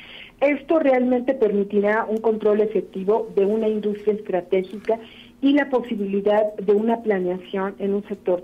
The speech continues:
tan importante. ¿Por qué esto es, eh, medular en un país? ¿Por qué se debe controlar la generación de electricidad?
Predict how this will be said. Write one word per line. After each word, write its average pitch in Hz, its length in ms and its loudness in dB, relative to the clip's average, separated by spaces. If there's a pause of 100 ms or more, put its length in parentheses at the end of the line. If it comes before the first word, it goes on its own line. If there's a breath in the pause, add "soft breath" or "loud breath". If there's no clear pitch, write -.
(100)
tan 202 160 -2
importante. 160 720 -6 (640 loud breath)
¿Por 285 200 0
qué 370 260 4
esto 359 380 2
es, 302 240 2 (120)
eh, 233 140 2
medular 226 560 0
en 220 160 4
un 208 140 -2
país? 160 400 -2 (120)
¿Por 196 260 0
qué 247 440 2
se 226 100 2
debe 202 300 2
controlar 180 720 -2
la 185 140 -6
generación 170 640 -6
de 175 80 -4
electricidad? 156 680 -8